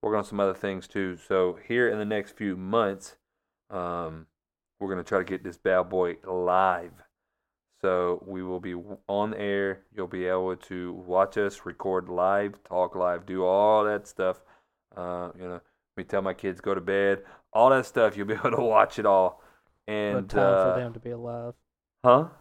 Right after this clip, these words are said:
Speaker 2: So what a time for everyone to be
Speaker 1: What,
Speaker 2: alive. They'll get
Speaker 1: what
Speaker 2: to
Speaker 1: a
Speaker 2: watch
Speaker 1: time
Speaker 2: that.
Speaker 1: to be alive.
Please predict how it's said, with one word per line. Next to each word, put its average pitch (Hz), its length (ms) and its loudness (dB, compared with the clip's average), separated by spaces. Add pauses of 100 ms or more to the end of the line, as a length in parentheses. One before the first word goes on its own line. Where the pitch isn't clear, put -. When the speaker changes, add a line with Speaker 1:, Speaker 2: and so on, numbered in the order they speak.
(280)
Speaker 2:
So - 100 -6
what 143 160 0
a 135 40 0
time 143 280 0
for 143 140 -6
everyone 135 220 -4
to 135 60 -2
be 147 120 2
Speaker 1:
What, 120 60 4
Speaker 2:
alive. 123 340 0
They'll 117 100 -6
get 120 80 0
Speaker 1:
what 160 120 8
Speaker 2:
to 131 40 2
Speaker 1:
a 120 40 0
Speaker 2:
watch 117 200 -6
Speaker 1:
time 147 220 10
Speaker 2:
that. 143 80 2
Speaker 1:
to 131 40 -8
be 139 140 2
alive. 113 560 6